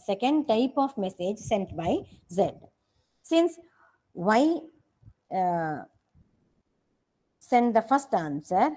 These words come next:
okay, X invites Y to construct a link by sending the type three. Okay, this is the me-, uh, next type of message sent by X. Now, what am I saying? I am telling you how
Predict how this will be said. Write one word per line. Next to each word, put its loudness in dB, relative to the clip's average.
okay, 0
X -2
invites 2
Y 2
to -2
construct 2
a 2
link 4
by 0
sending -2
the 0
type 0
three. -8
Okay, -8
this -6
is -4
the -4
me-, -4
uh, -6
next -6
type 2
of 0
message -6
sent -6
by -4
X. -10
Now, -2
what -2
am 4
I 2
saying? 0
I -2
am -2
telling 2
you 0
how 4